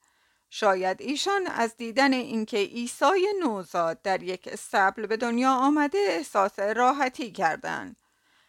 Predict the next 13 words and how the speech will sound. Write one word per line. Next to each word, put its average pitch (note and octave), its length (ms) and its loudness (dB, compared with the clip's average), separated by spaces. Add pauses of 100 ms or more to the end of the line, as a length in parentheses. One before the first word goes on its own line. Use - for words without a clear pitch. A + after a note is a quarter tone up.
(180)
عیسی G3 460 0
برای A#3 480 2
تمامی C#4 720 0
طبقات C4 580 0
انسانها G#3 840 -2
ولادت D#3+ 580 -4
یافته - 460 -8
بود. - 280 -20 (960)
در C4 280 4
ایران D#4 600 -4
گاه A3 420 6
کودک D#4 500 -2
را G#3+ 340 0